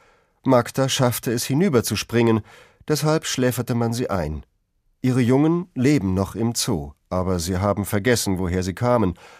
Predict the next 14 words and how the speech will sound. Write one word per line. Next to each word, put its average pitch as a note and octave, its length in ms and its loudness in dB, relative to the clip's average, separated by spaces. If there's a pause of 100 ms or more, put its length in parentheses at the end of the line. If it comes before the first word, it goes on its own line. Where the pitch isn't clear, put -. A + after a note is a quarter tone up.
(160)
und C3 240 -2
dass C3 120 -4
sie B2+ 100 -8
dort C3+ 200 -4
frei G2+ 360 -2
waren. C2+ 380 -8 (1500)
In C#3 180 2
die C#3 120 0
Stille E3+ 340 0
des C#3 240 -4
Morgens A2+ 420 0
hinein F#2 520 2
erzählt F#2+ 480 -2
Tadeusz F#2+ 600 0